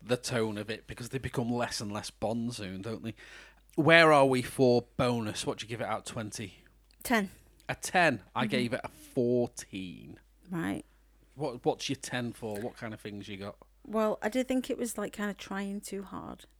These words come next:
Speaker 2: It sort of wanted, I don't know. It was, it was just, it was a bit muh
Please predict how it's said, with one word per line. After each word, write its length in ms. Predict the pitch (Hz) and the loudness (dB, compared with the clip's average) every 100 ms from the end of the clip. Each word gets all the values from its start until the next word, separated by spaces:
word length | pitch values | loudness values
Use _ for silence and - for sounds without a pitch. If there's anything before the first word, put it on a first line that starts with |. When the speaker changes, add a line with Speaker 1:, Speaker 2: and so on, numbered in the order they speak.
| _ | _
Speaker 2:
It 180 | - - | -16 -12
sort 160 | - - | -8 -8
of 160 | 190 | -8
wanted, 360 | 202 202 - 202 _ _ _ _ _ _ - | -8 -8 -8 -12 _ _ _ _ _ _ -16
I 60 | 196 | -12
don't 160 | 233 | -8
know. 200 | 208 214 220 - - | -8 -8 -12 -20 -20
It 120 | - | -16
was, 240 | 220 - | -14 -10
it 60 | 214 | -8
was 100 | 220 | -8
just, 180 | - 233 - | -8 -10 -10
it 80 | - | -10
was 80 | 226 | -8
a 40 | |
bit 200 | 226 - | -8 -6
muh 240 | 165 185 | -6 -6